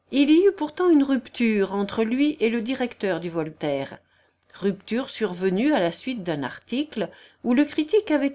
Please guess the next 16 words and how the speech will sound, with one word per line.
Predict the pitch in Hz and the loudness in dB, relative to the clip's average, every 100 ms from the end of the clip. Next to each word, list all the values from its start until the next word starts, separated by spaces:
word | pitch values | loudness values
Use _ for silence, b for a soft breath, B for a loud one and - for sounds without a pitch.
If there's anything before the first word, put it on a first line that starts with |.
| 247 | -2
eu | |
la | 202 190 | 0 -2
sincérité | - 339 339 294 254 262 214 | 2 0 0 -4 -4 -4 -2
de | 196 247 | -2 -2
dire | 185 180 - | -2 -4 -4
toute | - 392 | -2 -2
sa | - 294 | 2 0
pensée | 285 226 226 - 285 320 B B - | 2 -2 -2 -2 -4 -4 B B -8
sur | - 262 | -2 2
le | 208 | 2
cas | 202 269 277 | 0 2 2
du | 220 240 - | 2 -4 -4
Gil | 196 247 233 | -2 0 0
Blas, | 190 208 202 196 - - b b b | 2 2 2 -2 -12 -16 b b b
qui | - 180 | -4 -2
reproduisit | 240 233 - 214 180 190 175 196 196 | -2 -4 -4 -4 -2 -6 -2 -4 -4